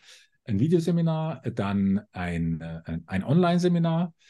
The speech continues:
und ein Präsenzseminar, so zwischen München und Hamburg. Und das Videoseminar, das ist eigentlich das, eigentlich das wichtig-, die wichtigste Stufe von diesen dreien, weil sie zementiert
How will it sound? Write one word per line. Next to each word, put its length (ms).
und 540
ein 260
Präsenzseminar, 840
so 200
zwischen 500
München 640
und 260
Hamburg. 480
Und 720
das 280
Videoseminar, 760
das 200
ist 80
eigentlich 380
das, 200
eigentlich 500
das 320
wichtig-, 420
die 140
wichtigste 440
Stufe 440
von 160
diesen 320
dreien, 580
weil 520
sie 580
zementiert 960